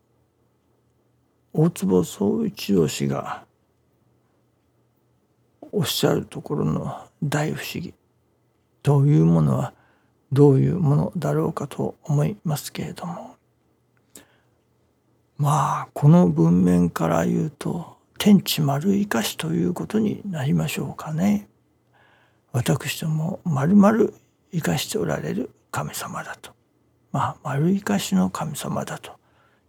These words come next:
いうことになりましょうね。それを分からせていただく。まあ、実感として感じさせていただく。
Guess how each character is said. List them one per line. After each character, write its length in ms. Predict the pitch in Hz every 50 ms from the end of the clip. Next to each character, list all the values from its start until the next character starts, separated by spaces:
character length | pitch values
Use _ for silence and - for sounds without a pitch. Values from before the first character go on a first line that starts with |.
| _ -
い 80 | 139 139
う 80 | 135
こ 140 | 131 - -
と 120 | - 156
に 120 | 165 190 180
な 140 | 151 139 139
り 100 | 143 156
ま 160 | - 107 139
し 140 | - - -
ょ 180 | 156 - - -
う 20 | -
ね。 240 | 175 196 190 170 - - _ _ _ _ _ _ _ _ _ _ _ _
そ 200 | - - - 180
れ 80 | 196
を 320 | 180 180 180 - - - - _ _ _ _ _ _ _ _ _ _ _ _ -
分 120 | - -
か 120 | - 185 196
ら 100 | 214 214
せ 160 | 202 - 208
て 160 | - - -
い 100 | - -
た 140 | - - -
だ 100 | - -
く。 120 | - _ _ -
ま 140 | 160 151
あ、 60 | - 139
実 220 | - - 165 - - _ _ _
感 220 | - 247 254 240
と 200 | 208 - - 202
し 80 | - -
て 120 | - -
感 280 | - - 170 175 - -
じ 80 | - -
さ 180 | - - -
せ 80 | - -
て 100 | - 147
い 60 | 147
た 120 | - -
だ 120 | 151 - -
く。 140 | - -